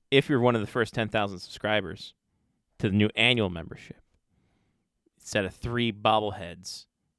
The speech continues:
of Ovechkin, Kyle Kuzma, and, uh,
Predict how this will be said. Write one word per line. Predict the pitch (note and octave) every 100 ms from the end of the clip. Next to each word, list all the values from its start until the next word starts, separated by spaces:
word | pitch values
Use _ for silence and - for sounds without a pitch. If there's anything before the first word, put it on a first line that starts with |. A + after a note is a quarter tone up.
| _
of | - F#2
Ovechkin, | F#2 G2 A2 - A#2 G2+ - -
Kyle | - G#2 F#2+
Kuzma, | - G#2+ G#2 G2 F#2 - _
and, | F#2+ F#2 F2+ F2 _ _ _ _
uh, | F#2 F2+